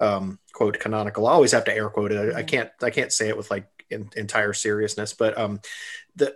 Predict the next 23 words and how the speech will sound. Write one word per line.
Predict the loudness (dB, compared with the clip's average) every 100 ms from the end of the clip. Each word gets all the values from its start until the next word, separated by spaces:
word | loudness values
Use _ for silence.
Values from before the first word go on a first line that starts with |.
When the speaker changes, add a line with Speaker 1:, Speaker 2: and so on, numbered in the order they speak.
| -8 _ _
Speaker 1:
those, | 6 8 8 6
those | 8
were | 8
chosen. | 8 6 6 -2 0
And, | 0 0
um, | -2 -2 -2 -2
like | 2
you | 4
both | 4 4
mentioned, | 2 2 2
there |
were, | 4
are | 4 2 2 0
editors | 2 2 2 0
like, | 0
uh, | 0
Hugo | 0 2 2
Gernsback | 2 0 0 2 2 0
and, | -2 -4 -4
uh, |
and | -4 -4 -4 -2
John | -2 -2
Campbell | -2 0 0 0